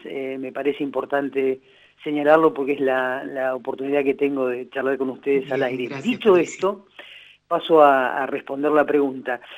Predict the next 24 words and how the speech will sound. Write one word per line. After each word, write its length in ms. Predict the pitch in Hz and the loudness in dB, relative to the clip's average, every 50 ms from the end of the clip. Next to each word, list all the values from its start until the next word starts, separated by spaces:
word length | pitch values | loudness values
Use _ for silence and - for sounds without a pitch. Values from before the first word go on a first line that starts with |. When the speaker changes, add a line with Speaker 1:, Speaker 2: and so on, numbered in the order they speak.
| - - - - _ - | -20 -20 -20 -20 _ -4
Speaker 1:
Em, 640 | 185 175 170 170 170 165 165 170 165 165 175 - - - _ _ _ _ _ _ _ _ _ | -2 0 2 2 2 0 0 -2 -4 -6 -6 -8 -12 -18 _ _ _ _ _ _ _ _ _
el, 220 | 170 202 202 208 | -6 -4 -4 -2
el 180 | - 262 214 202 | 0 2 6 6
antecedente 1120 | 202 196 196 - 214 196 - - 214 233 277 302 269 262 - - 208 185 165 147 131 - - - _ _ _ _ _ _ _ _ _ _ _ _ _ _ _ _ - | 6 6 4 0 0 -2 2 2 2 2 2 2 2 0 0 2 2 4 4 4 0 -4 -8 -20 _ _ _ _ _ _ _ _ _ _ _ _ _ _ _ _ -20
de 560 | 170 139 165 165 156 151 151 147 147 - - - | -14 -6 -2 -2 0 0 0 0 0 -2 -4 -8
la 200 | 165 151 156 156 | -4 -2 0 0
exigencia 1160 | 151 - - - 175 - - 214 220 220 214 214 202 - - 202 202 196 190 202 202 196 - _ _ _ _ _ _ _ _ _ _ _ _ | 0 -2 -4 -6 -6 -4 2 4 4 4 4 2 -4 -4 0 4 6 6 6 6 4 0 -10 _ _ _ _ _ _ _ _ _ _ _ _
para, 880 | - - 151 151 143 143 143 143 143 143 139 139 135 131 131 131 131 123 | -10 -6 -4 0 2 4 6 6 8 8 6 6 6 6 4 2 0 -2
mm, 520 | 120 - - - 147 143 143 139 139 139 127 - - | -4 -10 -14 -14 -14 -12 -12 -12 -12 -12 -14 -4 -2
ser 160 | 180 170 175 | 2 6 6
abanderado 500 | 160 156 151 147 147 156 160 160 160 156 | 8 8 6 6 4 6 6 6 6 6
o 80 | 151 | 4
escolta, 680 | 151 - - - 165 156 147 135 131 - 147 143 135 - | 2 -2 0 4 4 4 4 2 0 -2 -2 -2 -2 -2
la 140 | 147 143 143 | -4 -8 -6
exigencia 840 | 139 - - 156 - - 175 185 180 180 190 170 151 - - - | -6 -8 -8 -8 -4 -2 -2 -2 0 2 4 4 4 4 2 -6
o 160 | 139 135 143 | -8 -6 -4
la 120 | 139 139 135 | -4 -4 -4
condición, 640 | - 143 147 151 143 147 - - 233 220 196 160 151 | -4 -6 -6 -6 -8 -8 -6 0 4 6 6 4 4
digamos, 360 | 139 139 139 131 127 127 113 - | 0 0 0 0 0 -2 -8 -8
para 260 | - 123 120 123 123 | -8 -8 -8 -8 -4
ser 140 | - 156 151 | -2 0 2
abanderado 340 | 143 143 135 135 143 147 143 | 2 2 2 4 2 2 2
o 20 | |
escolta 480 | 139 - - 156 151 147 156 147 135 | 0 0 0 0 0 2 2 0 0